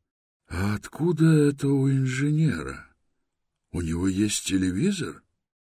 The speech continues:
Сержант решительно замотал головой и кивнул в сторону стоящего на полу у кровати старенького телевизора. Сообщил: «Нет,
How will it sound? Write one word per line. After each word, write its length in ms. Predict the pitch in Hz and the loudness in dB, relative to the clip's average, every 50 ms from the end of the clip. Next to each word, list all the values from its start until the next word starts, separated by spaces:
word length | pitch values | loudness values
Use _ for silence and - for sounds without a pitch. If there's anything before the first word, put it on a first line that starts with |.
| _ _ _ _ _ _ _ _ _ _ _ _ _ | _ _ _ _ _ _ _ _ _ _ _ _ _
Сержант 560 | - - 90 95 92 92 90 107 107 101 90 | -4 0 4 4 4 4 4 4 4 4 4
решительно 600 | 101 104 98 - 107 107 - 104 104 101 101 101 | 4 4 4 4 4 2 4 4 6 6 6 6
замотал 460 | 90 92 98 101 98 - 104 98 98 95 | 6 4 4 4 4 4 4 4 4 6
головой 520 | 95 101 101 101 98 113 139 127 104 95 | 6 6 6 6 6 6 8 8 8 8
и 60 | 85 | 6
кивнул 460 | 80 - 92 90 90 98 107 117 123 | 4 2 2 2 4 4 4 4 2
в 80 | 110 101 | 2 0
сторону 460 | - - 104 107 104 107 110 110 113 | 0 2 4 6 6 6 6 4 4
стоящего 800 | 107 - - 113 101 98 101 101 101 98 - - 117 107 104 107 | 0 0 2 4 4 6 6 6 4 2 2 2 2 4 4 4
на 120 | 110 107 | 2 2
полу 360 | 95 107 101 98 98 101 101 | 2 2 4 6 8 8 8
у 40 | 98 | 6
кровати 460 | - 107 101 101 98 98 98 90 - | 6 4 4 4 4 4 4 4 2
старенького 720 | 101 90 - - 101 92 92 95 95 90 82 98 98 98 | 0 -2 0 2 2 4 4 4 2 2 4 4 4 4
телевизора. 840 | 95 - 107 117 123 135 139 131 95 73 67 65 58 57 52 50 - _ _ _ _ _ _ | 4 4 2 2 4 4 4 4 4 2 0 -4 -8 -8 -10 -12 -16 _ _ _ _ _ _
Сообщил: 760 | - - - 113 131 135 - - - - 82 73 64 50 - _ _ _ _ _ _ _ _ _ _ _ _ _ _ _ _ - | -6 -2 0 0 0 0 -2 -4 -4 -2 -2 -2 -2 -4 -8 _ _ _ _ _ _ _ _ _ _ _ _ _ _ _ _ -8
«Нет, 560 | 62 76 95 113 131 127 101 76 - - - | -2 2 6 8 8 8 6 4 0 -8 -18